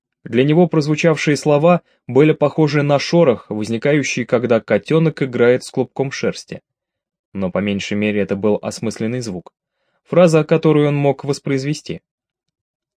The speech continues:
Кто знает, может быть, для уха этого инопланетянина Маркус Уокер или Марк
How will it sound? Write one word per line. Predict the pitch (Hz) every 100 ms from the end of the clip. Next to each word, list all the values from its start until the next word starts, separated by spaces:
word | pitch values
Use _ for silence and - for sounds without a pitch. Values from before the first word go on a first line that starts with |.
| _ _
Кто | - 135
знает, | 135 123 92 -
может | 104 98 110
быть, | 110 104
для | 113 110
уха | 110 107
этого | 101 104
инопланетянина | 104 92 107 104 135 139 131 120 _ _ -
Маркус | 120 175 170 151
Уокер | 151 156 151 143
или | - 135 131 131
Марк | - 139 180 175